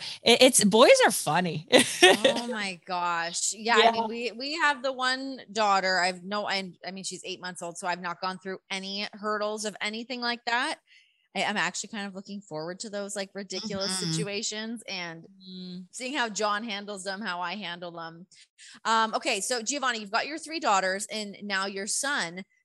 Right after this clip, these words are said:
Speaker 2: Talk to me about the whole process that you guys went through for adopting him and bringing him into your family.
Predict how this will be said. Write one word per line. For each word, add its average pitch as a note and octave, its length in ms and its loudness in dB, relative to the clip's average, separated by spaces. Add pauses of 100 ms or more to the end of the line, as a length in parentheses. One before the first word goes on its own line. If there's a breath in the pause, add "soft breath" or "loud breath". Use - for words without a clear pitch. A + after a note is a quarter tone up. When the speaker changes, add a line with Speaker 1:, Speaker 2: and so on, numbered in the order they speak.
(120)
Speaker 2:
Talk C4 340 2
to F#4 80 -10
me F#4 160 -8
about D#4+ 300 -2
the C#4 100 -4
whole C#4 160 -4
process C#4 540 -6
that G#3+ 60 -12
you G#3+ 80 -12
guys G#3+ 260 -4
went G3+ 260 -6
through G3+ 240 -8
for F#3 400 -6
adopting G3 540 -4
him F#3+ 200 -10
and E3+ 100 -14
bringing F3+ 200 -10
him F#3+ 100 -12
into F#3 120 -10
your F#3 100 -8
family. G3 500 -12